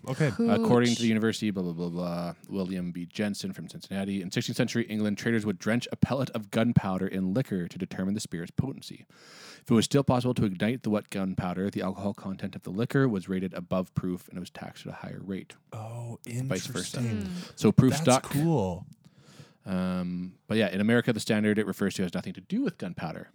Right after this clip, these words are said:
Speaker 2: Uh, around eighteen forty-eight, fifty percent alcohol by volume was chosen as a baseline. One hundred was used because fifty percent is the baseline. A hundred is, like, it's a hundred percent
Speaker 1: Right.
Speaker 2: liquor, or, like,
Speaker 1: Yeah.
Speaker 2: a hundred percent of the drink 'cause it's fifty percent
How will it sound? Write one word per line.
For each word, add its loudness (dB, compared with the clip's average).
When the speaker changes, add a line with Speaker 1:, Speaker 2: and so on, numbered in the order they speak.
Speaker 2:
Uh, -8
around 0
eighteen -4
forty-eight, 2
fifty -8
percent -4
alcohol -2
by 0
volume -2
was -2
chosen -4
as -2
a -2
baseline. -4
One -10
hundred -6
was -4
used -4
because -6
fifty 2
percent 2
is -4
the -8
baseline. 4
A -8
hundred 2
is, -2
like, -6
it's -10
a -12
hundred -8
percent -6
Speaker 1:
Right. -6
Speaker 2:
liquor, -10
or, -6
like, -6
Speaker 1:
Yeah. -8
Speaker 2:
a -8
hundred -6
percent -6
of -12
the -12
drink -10
'cause -12
it's -16
fifty -12
percent -20